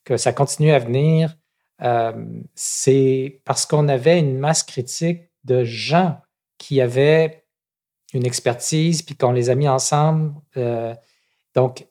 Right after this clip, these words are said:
euh, c'est, cette notion de masse critique, c'est la même chose avec la Silicon Valley. C'est, il y a une masse critique de gens.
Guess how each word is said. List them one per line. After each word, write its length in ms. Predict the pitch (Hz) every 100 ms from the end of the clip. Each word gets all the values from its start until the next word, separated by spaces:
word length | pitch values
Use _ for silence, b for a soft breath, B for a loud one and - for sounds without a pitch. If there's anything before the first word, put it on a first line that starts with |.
| -
euh, 720 | 120 120 117 113 113 113 120
c'est, 420 | - - 143 131 131
cette 320 | - 143 151
notion 220 | 147 214
de 40 | 175
masse 180 | 147
critique, 300 | - 147 202
c'est 80 | 175
la 80 | 139
même 120 | 139
chose 180 | 123 156
avec 140 | 127
la 80 | 127
Silicon 300 | 117 - 127
Valley. 220 | 120 160
C'est, 140 | - 139
il 60 |
y 60 | 123
a 40 |
une 100 | 123
masse 220 | 135 170 -
critique 420 | 151 - 180 -
de 120 | 117
gens. 320 | 113 143 147